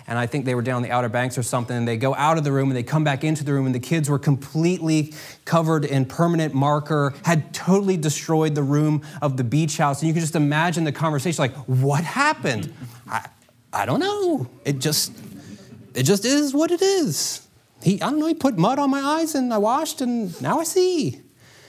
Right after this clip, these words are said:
The Pharisees didn't like this response, mainly because it raised questions about who Jesus was again. Like, who, who is this guy? Is he from God?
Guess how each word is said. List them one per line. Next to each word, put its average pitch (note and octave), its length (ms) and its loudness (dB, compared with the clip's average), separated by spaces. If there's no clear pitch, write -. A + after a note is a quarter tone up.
The C3 60 -6
Pharisees F#3 440 2
didn't C3 200 -2
like D3+ 240 0
this A#2+ 420 0
response, B2 920 0
mainly D#3 340 2
because B2+ 360 0
it B2 100 -6
raised C3 480 -2
questions C#3+ 460 -2
about A#2 240 0
who B2+ 180 0
Jesus B2+ 420 -2
was A2 220 -2
again. B2+ 300 -2
Like, G#2+ 140 -8
who, E3+ 340 0
who D3 180 2
is G#3+ 160 2
this F#3 200 -2
guy? G#2+ 220 -4
Is G#2 100 -4
he B2 80 -2
from G#2+ 320 -2
God? B2 420 -2